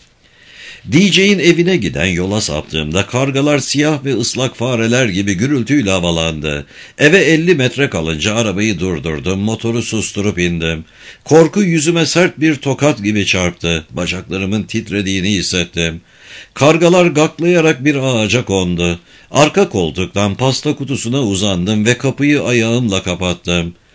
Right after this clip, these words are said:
Çarpan kapının gürültüsü silah sesi gibi yankılandı. Çocukların orada olmasına dua ettim.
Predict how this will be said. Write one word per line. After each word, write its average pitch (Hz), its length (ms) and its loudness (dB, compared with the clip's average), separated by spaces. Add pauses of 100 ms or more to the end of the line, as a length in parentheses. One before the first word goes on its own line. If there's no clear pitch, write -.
(300)
Çarpan 175 500 4
kapının 170 460 0
gürültüsü 92 560 0
silah 147 380 0
sesi 143 360 -2
gibi 127 220 0
yankılandı. 85 920 -2 (600)
Çocukların 175 640 4
orada 139 340 2
olmasına 98 580 0
dua 85 280 2
ettim. 78 460 -4